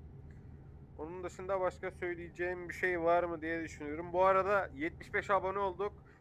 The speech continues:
Abone olanlara, olanlara çok teşekkür ediyorum. Bir sonraki videoda, e, abone olup aşağıya "abone oldum" veya, e, başka bir şekilde yorum yaparsanız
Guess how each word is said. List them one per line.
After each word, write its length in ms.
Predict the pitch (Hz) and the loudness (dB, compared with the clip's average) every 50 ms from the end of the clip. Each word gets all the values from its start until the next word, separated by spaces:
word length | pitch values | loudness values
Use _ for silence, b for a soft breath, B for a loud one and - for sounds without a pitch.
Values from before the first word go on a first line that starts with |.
| - - | -4 2
Abone 300 | 139 147 160 165 175 175 | 4 4 4 4 2 2
olanlara, 560 | 185 185 180 180 180 175 175 175 170 175 165 - - - - | 2 2 2 2 2 2 0 0 0 0 -2 -2 -6 -8 -2
olanlara 580 | 151 156 160 165 165 165 165 165 165 170 180 175 | 0 2 2 2 2 2 2 2 4 4 2 2
çok 240 | - 190 185 185 - | 0 -2 -4 -4 -4
teşekkür 460 | 190 165 - 170 165 - - 190 185 | -6 -4 -2 -4 -4 -4 -4 -2 -2
ediyorum. 400 | 180 170 147 147 147 151 185 190 - B B B B B B - - - | -2 -2 -2 -4 -4 -6 -6 -8 -10 B B B B B B -12 -8 -6
Bir 80 | 214 | -4
sonraki 560 | 208 - 220 208 202 196 196 190 - 214 196 | 2 4 4 4 4 2 -2 -2 -2 -4 -4
videoda, 680 | 185 196 185 196 190 185 170 139 185 202 208 202 196 - - 131 143 | -4 -4 -2 0 0 0 -2 0 0 2 2 2 0 -2 -6 -6 -4
e, 360 | 151 147 147 151 151 151 151 135 - - | -2 -2 0 0 0 -2 -4 -4 0 6
abone 320 | 156 165 170 185 202 196 220 | 6 8 8 8 6 4 4
olup 300 | 214 196 190 190 - 165 | 4 2 0 2 4 6
aşağıya 560 | 165 170 - - 190 180 180 180 180 180 - - | 6 6 6 6 6 6 8 8 6 6 6 8
"abone 340 | 170 175 175 175 185 185 | 8 8 8 6 4 2
oldum" 440 | 190 196 190 180 170 170 170 170 165 147 160 | 2 2 2 2 0 -2 -2 -4 -4 -2 2
veya, 440 | 165 170 170 170 170 165 165 - - - | 4 6 8 8 8 8 6 4 0 -2
e, 40 | 143 143 143 143 143 139 B B B B B - - | -2 0 0 0 -2 -2 B B B B B -6 2
başka 340 | - 160 156 - - - 208 | 4 4 4 4 2 0 0
bir 60 | 202 | 0
şekilde 520 | - - 185 170 147 - 160 156 151 151 175 | 0 2 2 2 2 2 -2 0 0 0 0
yorum 420 | 170 160 151 160 165 175 170 160 | 0 0 0 0 -2 -2 -2 0
yaparsanız 760 | 156 156 151 - - 214 226 220 - - 185 160 156 185 214 | 0 0 2 6 6 6 6 6 4 0 -2 0 0 -4 -8